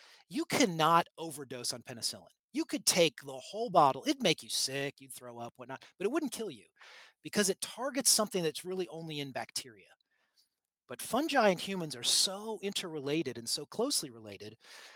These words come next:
and use similar machinery in the cell that it's,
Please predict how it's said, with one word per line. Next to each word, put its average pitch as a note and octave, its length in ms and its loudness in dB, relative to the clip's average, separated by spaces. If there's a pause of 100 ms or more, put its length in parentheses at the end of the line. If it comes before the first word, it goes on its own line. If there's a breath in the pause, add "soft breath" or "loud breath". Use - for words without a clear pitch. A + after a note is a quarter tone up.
(140 loud breath)
and C3+ 120 -4
use E3+ 200 -2
similar F#3 720 2 (680)
machinery G#3+ 760 0
in F#3+ 100 -2
the E3+ 80 -4
cell G3 480 2 (400 soft breath)
that F3 120 2
it's, - 340 2